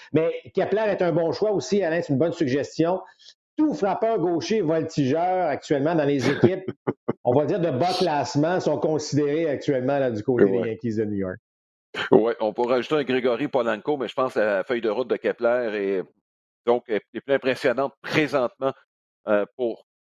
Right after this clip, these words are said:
Speaker 2: les autres équipes. Encore, faudra voir ce que les Twins du Minnesota vont décider. Marc, on n'a pas le choix de reparler. Là, je pense que ça fait quoi, trois ou quatre semaines de suite qu'on parle de la fameuse substance qui permet,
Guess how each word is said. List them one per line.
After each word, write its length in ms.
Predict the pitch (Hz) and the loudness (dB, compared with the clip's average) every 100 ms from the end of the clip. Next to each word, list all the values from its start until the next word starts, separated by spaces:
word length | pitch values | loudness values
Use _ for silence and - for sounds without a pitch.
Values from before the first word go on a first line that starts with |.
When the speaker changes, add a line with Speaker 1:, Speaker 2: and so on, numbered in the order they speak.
| _ | _
Speaker 2:
les 220 | 113 110 | 0 2
autres 360 | 135 - 113 113 | 0 -2 -4 -4
équipes. 280 | - 147 127 | -4 -2 0
Encore, 380 | 120 139 147 - | 2 2 0 -2
faudra 300 | 120 113 113 | -2 0 0
voir 320 | 127 139 117 | 0 -2 -4
ce 60 | |
que 100 | - | -6
les 180 | 117 110 | -4 -4
Twins 180 | 120 127 | -4 -8
du 100 | 107 | -6
Minnesota 520 | 104 98 95 107 120 104 | -8 -6 -6 -2 -2 -2
vont 300 | 92 117 - 185 - | -2 -2 -4 -10 -12
décider. 440 | 196 - 196 - - _ _ _ _ _ _ _ _ _ | -16 -14 -8 -8 -8 _ _ _ _ _ _ _ _ _
Marc, 320 | 160 214 - | 2 2 0
on 80 | 165 | -4
n'a 100 | 170 | -2
pas 140 | 170 190 | 0 -2
le 60 | |
choix 360 | - 190 208 196 | -2 -2 0 0
de 340 | 147 143 139 - | 0 0 -2 -4
reparler. 960 | 123 113 - 226 233 190 151 143 156 214 | -4 -4 0 0 0 0 -2 -2 -4 -2
Là, 100 | 151 | -4
je 80 | - | -4
pense 140 | 202 | -6
que 60 | - | -4
ça 100 | 147 | -4
fait 140 | 143 | -4
quoi, 200 | - 170 | -4 -4
trois 280 | - 143 190 | -4 -2 -2
ou 20 | |
quatre 220 | - 160 - | 0 -2 -2
semaines 260 | 147 165 | -2 -2
de 120 | 147 | -2
suite 220 | 127 175 - | -4 -4 -4
qu'on 120 | 131 | -4
parle 260 | 120 160 139 | 0 0 0
de 80 | 127 | -2
la 120 | 123 | -2
fameuse 360 | 143 139 170 - | -2 -2 -2 -6
substance 500 | 139 107 160 160 - | -8 0 0 0 -6
qui 140 | - | -8
permet, 500 | 139 131 143 143 | -2 0 0 -2